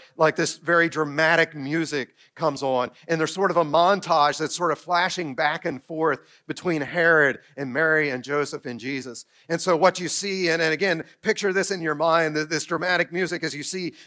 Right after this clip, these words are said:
Mary and Joseph and Jesus, they're, they're fleeing under the cover of night out of Jerusalem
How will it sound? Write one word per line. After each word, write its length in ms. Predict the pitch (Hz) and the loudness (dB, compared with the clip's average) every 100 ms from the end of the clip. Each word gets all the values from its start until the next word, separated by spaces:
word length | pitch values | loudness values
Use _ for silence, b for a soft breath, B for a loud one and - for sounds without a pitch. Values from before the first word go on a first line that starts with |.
| 165 | 0
Mary 260 | 175 180 | 2 2
and 340 | 170 170 165 151 | 2 0 -4 -4
Joseph 380 | 185 185 170 | -2 -2 -2
and 160 | 165 139 | -6 -6
Jesus, 300 | 185 160 151 | -6 -6 -4
they're, 180 | - B B | -4 B B
they're 80 | 170 | -6
fleeing 440 | - 175 208 202 | -6 -2 0 0
under 260 | 175 180 190 | 0 0 0
the 100 | 180 | -2
cover 480 | - 180 175 170 165 | -2 0 2 0 0
of 120 | 139 | -4
night 460 | 139 160 156 139 - b b 160 | 0 2 2 -2 -8 b b 0
out 260 | 185 185 | 4 4
of 100 | 180 | 4
Jerusalem 720 | 156 175 180 175 - 147 120 | 0 -2 0 -2 -4 -4 -6